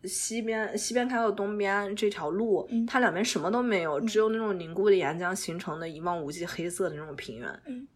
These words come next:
Speaker 1: 然后我们当时往回走的时候，那天因为应该是看完魔鬼鱼那天，那已经挺晚的了，
Speaker 2: 嗯。
Speaker 1: 晚上十点多，十一点。
Speaker 2: 嗯。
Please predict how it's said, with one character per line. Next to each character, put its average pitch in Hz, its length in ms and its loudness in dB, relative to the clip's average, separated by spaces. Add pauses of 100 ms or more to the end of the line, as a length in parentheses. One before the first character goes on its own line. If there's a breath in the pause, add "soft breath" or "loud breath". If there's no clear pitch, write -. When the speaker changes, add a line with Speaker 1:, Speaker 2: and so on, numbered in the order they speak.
(160)
Speaker 1:
然 214 100 6
后 285 140 6
我 254 60 10
们 196 100 6
当 226 100 8
时 277 120 2
往 180 140 4
回 180 160 4
走 202 220 4
的 135 60 0
时 143 160 -4
候， 160 100 -6
那 185 140 -2
天 196 280 -4 (260 loud breath)
因 226 120 0
为 214 160 0
应 247 120 0
该 269 140 6
是 277 120 -2
看 254 200 -2
完 190 140 0
魔 156 160 -4
鬼 170 160 0
鱼 95 140 -8
那 131 160 -8
天， 120 280 -6 (420 loud breath)
那 330 220 6
已 208 160 2
经 170 220 -4
挺 170 220 -6
晚 240 200 6
的 73 120 -6
了， 69 200 -4
Speaker 2:
嗯。 247 80 -4
Speaker 1:
晚 226 140 0
上 220 140 -4
十 - 260 -4
点 208 240 2
多， 76 220 -8
十 - 200 -6
一 190 120 -4
点。 196 200 -4 (200 loud breath)
Speaker 2:
嗯。 233 180 -4